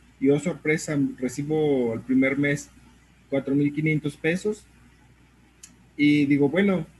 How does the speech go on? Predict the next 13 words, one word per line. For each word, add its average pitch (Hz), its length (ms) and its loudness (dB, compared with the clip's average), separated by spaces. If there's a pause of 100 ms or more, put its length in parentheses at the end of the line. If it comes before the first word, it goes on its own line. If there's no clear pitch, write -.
y 135 80 -4
si 151 120 -2
le 147 120 4
echo 156 180 -2
más 156 180 0
ganas, 160 360 -2 (340)
tal 147 140 -4
vez 151 120 -2
me 147 120 0
vaya 135 280 2
un 131 100 0
poco 135 200 -8
mejor". 135 400 -2